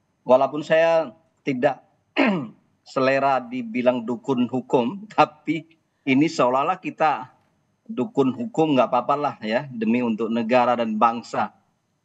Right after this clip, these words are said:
Yang jelas, kita sudah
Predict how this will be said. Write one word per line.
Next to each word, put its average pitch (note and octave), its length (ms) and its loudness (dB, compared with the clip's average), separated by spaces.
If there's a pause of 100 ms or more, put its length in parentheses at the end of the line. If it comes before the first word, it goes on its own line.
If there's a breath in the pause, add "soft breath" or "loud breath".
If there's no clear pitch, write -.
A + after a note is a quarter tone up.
(460)
Yang D3+ 320 2
jelas, E3 340 2 (1040)
kita D#3 560 2
sudah C3+ 640 -4